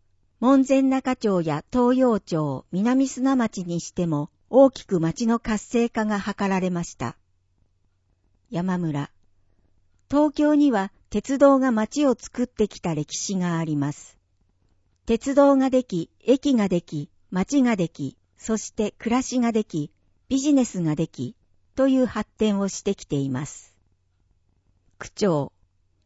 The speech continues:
鉄道各社が苦労しながら作り上げてきた鉄道網が東京の今日を作り上げている。世界中で地下鉄は走っていますが、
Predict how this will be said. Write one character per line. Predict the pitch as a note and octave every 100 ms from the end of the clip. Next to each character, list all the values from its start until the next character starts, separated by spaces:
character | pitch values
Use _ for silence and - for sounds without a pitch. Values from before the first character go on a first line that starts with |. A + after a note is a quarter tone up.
| _ _
鉄 | A#3+ - D4
道 | C#4+ C#4+
各 | - C4 -
社 | - F#3
が | D#3+ - -
苦 | C#4+
労 | C#4+ C4+
し | - G#3+
な | G#3 G#3
が | F3
ら | E3 -
作 | - A3
り | A#3 A#3
上 | A3+
げ | G3
て | - E3
き | -
た | D3+ D3+
鉄 | E3 - G#3+
道 | G#3+ F#3+
網 | D#3+ D3 C#3
が | B2+ B2+ - _ _
東 | C4 C4+
京 | - C4+ B3+
の | A#3+
今 | A3+ C4 B3+ A3
日 | F3 - D#3+
を | C#3+
作 | - - G#3+
り | A3 G#3
上 | G3+
げ | D#3+
て | C#3+
い | C#3 C3
る。 | C3 A#2 _ _ _ _ _ _ _ _ _ _ _
世 | A3+
界 | A#3 C#4 C#4+
中 | B3 C#4 C4+
で | C4
地 | C4 -
下 | C4
鉄 | B3+ B3 B3
は | A#3+
走 | A3+ G#3+ - A#3
っ |
て | - F3
い | D#3+
ま | D3+
す | D3 C#3+
が、 | B2+ C3